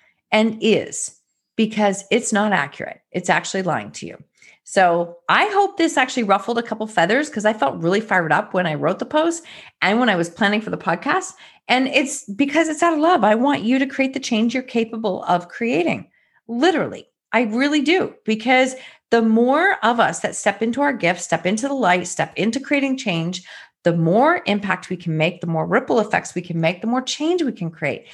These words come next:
That is the world I want to buy into. That is the world that I want to be part of. So if you're here and that strikes a chord with you, good. I would love to know what this has inspired you to do,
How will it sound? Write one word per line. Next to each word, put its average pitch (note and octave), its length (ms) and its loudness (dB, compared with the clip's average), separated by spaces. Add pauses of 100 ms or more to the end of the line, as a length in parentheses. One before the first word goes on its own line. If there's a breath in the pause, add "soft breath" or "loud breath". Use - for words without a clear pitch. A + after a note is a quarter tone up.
(360 loud breath)
That B3 400 0 (100)
is G#3+ 140 0
the B3+ 100 2
world A#3+ 480 0
I G#3+ 140 4
want A3 200 -2
to A3 80 -6
buy A3+ 120 2
into. A3+ 540 -4
That B3 200 4
is C#4 120 -8
the C#4 80 -2
world G3 300 -2
that F#3+ 120 0
I F#3+ 40 0
want F#3 180 -2
to - 20 -8
be F3+ 100 -8
part - 260 -10
of. - 120 -16 (400 loud breath)
So F3+ 640 2 (200)
if F3 220 -4
you're G3 160 4
here F4+ 560 2
and A3 180 2
that G#3 200 2 (100)
strikes - 420 -2
a C4 60 -4
chord A#3+ 220 0
with B3+ 160 -4
you, B3+ 240 -2
good. D#3 280 0 (140)
I F#3 80 2
would F#3 140 -2
love G#3 280 2
to D#4+ 160 -6
know A#3 360 0 (320 loud breath)
what A3 260 2
this G#3 200 -4
has F#3 200 -2
inspired G3 560 -2
you G#3 140 -6
to G3 140 -8
do, E3+ 420 -2